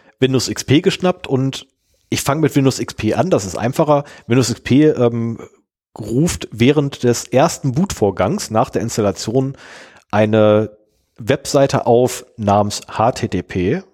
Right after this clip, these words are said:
Doppelpunkt Doppelslash Download Punkt Windows Update Punkt com. Nicht verwerflich.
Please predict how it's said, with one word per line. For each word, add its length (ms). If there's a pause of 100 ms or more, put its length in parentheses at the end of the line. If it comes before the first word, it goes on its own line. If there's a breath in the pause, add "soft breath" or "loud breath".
(180)
Doppelpunkt 680
Doppelslash 640 (840 soft breath)
Download 600 (280)
Punkt 500
Windows 340
Update 600
Punkt 320
com. 260 (1500)
Nicht 280
verwerflich. 640